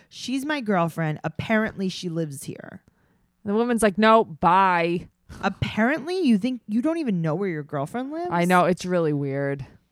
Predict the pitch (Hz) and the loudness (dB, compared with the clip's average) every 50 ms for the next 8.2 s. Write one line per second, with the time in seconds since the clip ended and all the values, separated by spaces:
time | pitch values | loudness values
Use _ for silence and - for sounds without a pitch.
0 | _ _ _ _ _ _ - - 202 208 220 190 214 214 220 202 185 185 202 190 | _ _ _ _ _ _ 2 4 4 4 6 4 4 2 2 0 0 0 0 0
1 | 202 208 _ - - 247 262 240 247 220 - - 180 156 147 156 - - 175 - | 0 -2 _ -10 -6 -4 -2 -2 -2 -4 -4 -4 -4 -2 -2 -2 -4 -6 -6 -4
2 | 180 165 160 160 _ - - 185 160 170 180 170 - - 165 160 165 - - 160 | -4 -4 -4 -4 _ -6 -4 -2 -2 -2 -2 -4 -4 -4 -4 -4 -4 -4 -4 -6
3 | 139 - - - - - - 85 87 110 190 202 _ _ _ _ _ 190 196 202 | -6 -6 -6 -12 -14 -12 -12 -10 -8 -8 -10 -10 _ _ _ _ _ -6 -4 -2
4 | 175 180 175 156 147 143 147 160 202 247 233 _ _ _ _ _ _ _ _ 202 | -2 -4 -4 -4 -8 -8 -8 -8 -8 -10 -12 _ _ _ _ _ _ _ _ 0
5 | 202 196 190 185 185 180 180 175 175 170 - - _ _ _ _ _ - 254 208 | 0 2 2 2 2 0 0 -2 -2 -6 -8 -10 _ _ _ _ _ -8 -6 -6
6 | 185 - - 196 185 175 180 170 - 170 156 156 156 160 165 156 151 151 - - | -4 -2 -2 -2 -2 -2 -4 -6 -4 -4 -4 -4 -4 -2 -2 -4 -4 -4 -8 -8
7 | - 202 196 190 190 196 196 190 - - 214 175 175 156 143 - 143 - - - | -6 -4 -4 -2 -2 -2 -2 -2 -4 -6 -6 -4 -4 -6 -6 -8 -14 -14 -14 -18
8 | 50 - - | -20 -20 -20